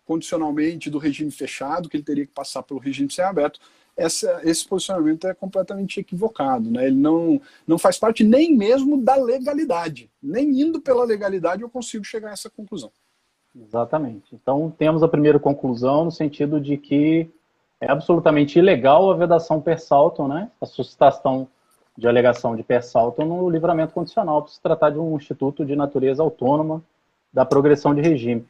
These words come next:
Speaker 2: Eu vou até engrossar esse caldo. A gente vai chegar na, no momento que a gente vai discutir os efeitos da revogação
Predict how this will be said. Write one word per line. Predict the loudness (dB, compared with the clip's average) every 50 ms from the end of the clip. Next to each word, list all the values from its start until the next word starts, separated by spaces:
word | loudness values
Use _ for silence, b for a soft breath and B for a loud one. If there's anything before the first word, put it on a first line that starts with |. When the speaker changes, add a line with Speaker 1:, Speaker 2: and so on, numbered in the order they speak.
| _ _ _ _ _ 0
Speaker 2:
Eu | 2
vou | 4 6 6
até | 6 6 4 4
engrossar | 6 6 6 4 6 6 4
esse | 4 4 2 -2
caldo. | 2 4 4 4 6 4
A | 0
gente | 0 2 2
vai | 0 0
chegar | 4 2 2 4 6 4 4 4
na, | 4 6 6 6 6 6 4
no | 4 4
momento | 4 4 4 4 2 2 0
que | -2 -4
a |
gente | 0 2
vai | 0 0
discutir | 0 0 -4 -4 -4 0 0 2 2 4 4
os | 4 6
efeitos | 4 4 4 6 4 4 4 4 -2 2
da | 4 6
revogação | 6 6 4 4 4 4 4 2 4 4 4 4 4 2